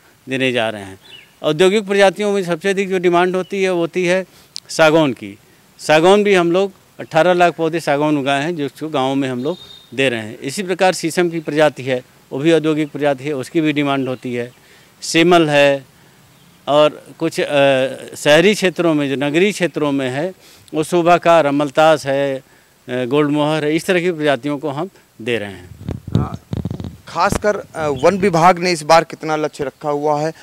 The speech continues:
Speaker 2: अगर विभागवार बात करें तो कितना लक्ष्य रखा गया है?
Speaker 1: देखिए, अ,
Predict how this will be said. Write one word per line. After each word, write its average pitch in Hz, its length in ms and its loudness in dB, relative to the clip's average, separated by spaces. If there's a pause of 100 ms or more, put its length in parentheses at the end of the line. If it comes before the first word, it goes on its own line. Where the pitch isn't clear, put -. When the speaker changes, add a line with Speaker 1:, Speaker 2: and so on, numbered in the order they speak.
(140)
Speaker 2:
अगर 175 180 0
विभागवार 165 600 4
बात 139 200 2 (100)
करें 110 240 -8 (380)
तो 233 80 2
कितना 190 320 -4
लक्ष्य 151 260 -4
रखा 123 240 -12
गया 101 180 -10
है? - 320 -16
Speaker 1:
देखिए, 220 360 0
अ, 214 60 -2